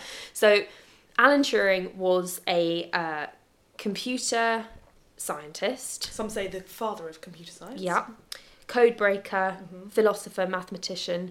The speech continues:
Speaker 2: Mm-hmm.
Speaker 1: Absolute genius.
Speaker 2: Went to Sherborne School and then
Speaker 1: Got a
Speaker 2: college,
Speaker 1: scholarship.
Speaker 2: Cambridge.
Speaker 1: Yeah, scholarship to Cambridge.
Speaker 2: Also went to Princeton for a year, fun fact.
Speaker 1: Ah,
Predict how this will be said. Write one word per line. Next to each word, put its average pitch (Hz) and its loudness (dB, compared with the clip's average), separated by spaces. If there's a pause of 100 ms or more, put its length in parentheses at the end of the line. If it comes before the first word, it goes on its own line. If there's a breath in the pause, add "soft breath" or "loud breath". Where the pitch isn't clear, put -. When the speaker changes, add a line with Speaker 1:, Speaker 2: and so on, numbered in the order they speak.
Speaker 2:
Mm-hmm. 202 -16 (600 loud breath)
Speaker 1:
Absolute 208 0
genius. 180 -4
Speaker 2:
Went 202 -4
to - -8
Sherborne 220 -6
School 208 -12
and 208 -12
then 302 -6
Speaker 1:
Got - -16
a - -16
Speaker 2:
college, 214 2
Speaker 1:
scholarship. 214 0
Speaker 2:
Cambridge. 208 -10
Speaker 1:
Yeah, 240 0
scholarship - -2
to - -12
Cambridge. 202 -6
Speaker 2:
Also 233 -4
went 214 -8
to - -12
Princeton 240 -10
for 175 -16
a 165 -8
year, 156 -14
fun 151 -20
fact. - -20 (160)
Speaker 1:
Ah, 302 -8